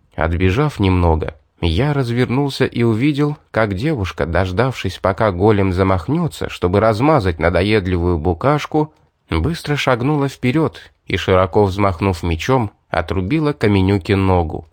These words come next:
Единым движением она нанесла удар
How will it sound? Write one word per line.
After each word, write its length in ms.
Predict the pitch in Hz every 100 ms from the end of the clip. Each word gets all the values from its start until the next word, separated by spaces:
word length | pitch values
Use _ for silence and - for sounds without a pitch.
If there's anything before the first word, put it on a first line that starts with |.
| _ _ _ _
Единым 560 | 87 85 101 160 170 160
движением 680 | 139 151 131 180 156 120 104
она 300 | 110 117 127
нанесла 520 | 117 113 107 117 120
удар 480 | 107 101 139 135